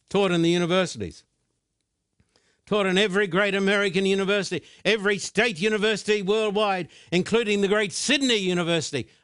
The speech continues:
Ask my son David. He got a degree from Sydney University. He was told by one of his professors, "Nothing you do really matters. Just get out of bed in the morning. Doesn't matter what you do, because there's no meaning."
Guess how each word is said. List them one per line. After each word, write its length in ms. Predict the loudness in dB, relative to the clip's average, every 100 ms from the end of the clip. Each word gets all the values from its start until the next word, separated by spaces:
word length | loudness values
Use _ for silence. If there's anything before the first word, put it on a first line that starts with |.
| -4
Ask 300 | -4 -4 -2
my 140 | -4
son 340 | -2 -2 0 0
David. 540 | 0 -2 -4 -8 -12 _ _ _ _ _ _ _ _ _ _ _ _ _ _ _ _ _
He 100 | -8
got 160 | -4 -2
a 80 | -2
degree 320 | -2 -2 -2
from 160 | -6
Sydney 260 | -6 -2 0
University. 640 | -2 -2 -2 -2 -4 -6 -8 _ _
He 80 | -4
was 160 | -4
told 380 | -2 0 0 0
by 340 | 0 0 0
one 180 | -2 -2
of 100 | -2
his 180 | -4 -6
professors, 600 | -10 -4 -4 -2 -4 -6 _ _ _
"Nothing 560 | 0 0 0 -2 0 2
you 220 | 2 -2
do 500 | -2 0 0 0 -6 _ -6
really 400 | 0 0 2 0
matters. 640 | 2 0 -2 -8 -18 -20 _ _
Just 220 | -4 -2
get 180 | 0 2
out 160 | 2 0
of 140 | -2
bed 240 | 0 0 0
in 100 | -2
the 80 |
morning. 400 | 0 0 -2 -6 -16 _ _ _ _ _ _ _ _
Doesn't 260 | 0 0 0
matter 240 | 0 0
what 240 | 0 0
you 100 | 0
do, 280 | 0 0 -4 _ _
because 280 | -2 0 0
there's 220 | -2 0
no 300 | 2 2 2
meaning." 440 | 2 0 -2 -6